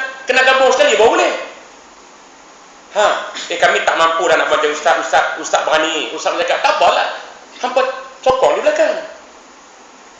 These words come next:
Ha, jadi bila saya ken-, kena tanya, "Tak tahu, itu ustaz ni, saya tak tahu." Ha, dia nak aku. Kena ada defender.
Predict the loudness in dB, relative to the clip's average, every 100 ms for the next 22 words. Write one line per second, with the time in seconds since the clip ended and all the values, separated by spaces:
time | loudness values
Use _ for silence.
0 | -20 -20 -20 -20 -20 -20 -20 -20 -20 -20
1 | -20 -6 0 0 0 -6 -8 -8 -4 0
2 | 2 4 2 2 -4 -6 0 2 2 0
3 | -2 -4 -10 -8 -4 -4 -6 -12 -8 -4
4 | -4 -6 -10 -10 -4 -4 -4 2 4 6
5 | 4 4 4 6 6 4 2 -4 -12 -14
6 | -16 -18 -20 -20 -20 -20 -20 -20 -20 -18
7 | -14 -14 -16 -20 -20 -20 -20 -20 -20 -20
8 | -20 -20 -6 0 4 4 4 4 2 4
9 | 2